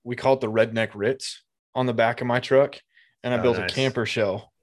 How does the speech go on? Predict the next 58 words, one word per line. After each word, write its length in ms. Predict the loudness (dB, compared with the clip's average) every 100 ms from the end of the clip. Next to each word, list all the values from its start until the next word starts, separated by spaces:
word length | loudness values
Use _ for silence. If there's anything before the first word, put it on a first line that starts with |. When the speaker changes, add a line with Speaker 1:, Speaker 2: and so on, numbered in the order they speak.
| -8
Speaker 1:
on 120 | 0
the 60 | 6
Speaker 2:
No, 60 | 8
Speaker 1:
back 140 | 8
Speaker 2:
I've 80 | 8
Speaker 1:
of 60 | 4
my 60 |
Speaker 2:
seen 100 | 4
Speaker 1:
thing. 100 | 4 4
Speaker 2:
it. 80 |
Yeah, 400 | 6 8 8 8
<laughs> 20 | 6
yeah, 200 | 6 6
Speaker 1:
Yeah. 100 | 6
Speaker 2:
I've 80 | 4
seen 300 | 2 4 8
Speaker 1:
It 40 |
Speaker 2:
it. 20 | 10
Speaker 1:
looks 280 | 10 6 4
Speaker 2:
That 60 |
thing's 140 | 2 4
Speaker 1:
so 160 | 6
Speaker 2:
ridiculous. 400 | 6 4 2 2
Speaker 1:
trashy. 500 | 4 4 0 -2 -4 -6
Speaker 2:
<laughs> 340 | -14 -18 -6 0
That 120 | 4
Speaker 1:
And, 200 | 8 10
Speaker 2:
thing 100 | 8
is 120 | 4
Speaker 1:
uh, 20 |
Speaker 2:
incredible. 680 | 0 4 6 6 4 2 0
Speaker 1:
it's 180 | 0 0
so 260 | 4 6 6
funny. 340 | 4 2 2
I 160 | 0 0
built 320 | 4 2 2
it 200 | -6 -8 -6
and, 240 | -4 -2
uh, 340 | 0 0 -2 -6
like, 220 | -6 -6 -2
I 100 | -2
didn't 160 | 0
have 160 | 0 0
anything 360 | 0 0 -4 -2
'cause 120 | 0
I 80 | 0
put 240 | 4 4
on, 200 | 6 4
like, 180 | 0 -2
the 120 | -6
traction 520 | -4 0 0 -2 -4 0
mats 260 | 0 0
on 140 | -2 -2
the 80 |
side 380 | -4 -2 2 2
of 160 | 2 2
it 260 | 2 0
and 240 | -4 -12